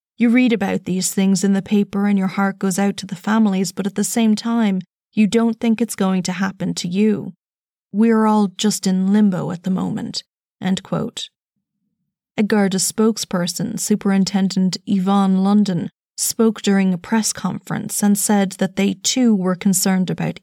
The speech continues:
Aoife's welfare. She confirmed that Gardaí were following a number of lines of inquiry and that there were various searches ongoing for the missing woman. Gardaí had also been in contact with people who had come forward with information regarding Aoife's disappearance.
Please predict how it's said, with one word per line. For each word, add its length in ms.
Aoife's 460
welfare. 720
She 200
confirmed 760
that 160
Gardaí 380
were 180
following 600
a 80
number 360
of 120
lines 300
of 140
inquiry 540
and 320
that 160
there 120
were 160
various 480
searches 560
ongoing 560
for 140
the 100
missing 420
woman. 420
Gardaí 540
had 260
also 380
been 220
in 100
contact 560
with 140
people 320
who 140
had 120
come 220
forward 600
with 140
information 640
regarding 540
Aoife's 360
disappearance. 960